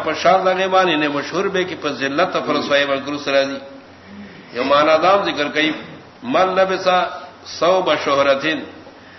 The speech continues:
چا چھ واغسا جامع دا تشہیر، چھ تشہیر کی دا خپل ځان پا زہد سرا۔ لکه زاہدان جامع ہوندے اگر که زہد پہ کی نوی۔ او جی پلانے بھی سائد سڑے دے۔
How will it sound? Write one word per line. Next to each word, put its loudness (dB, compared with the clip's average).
چا 2
چھ -4
واغسا 2
جامع 4
دا 0
تشہیر، 0
چھ -8
تشہیر 0
کی -4
دا -2
خپل -4
ځان 4
پا -2
زہد 0
سرا۔ 2
لکه -2
زاہدان 4
جامع 4
ہوندے 2
اگر 2
که -2
زہد 0
پہ -4
کی -2
نوی۔ -2
او -4
جی -2
پلانے -8
بھی -8
سائد 2
سڑے -2
دے۔ -12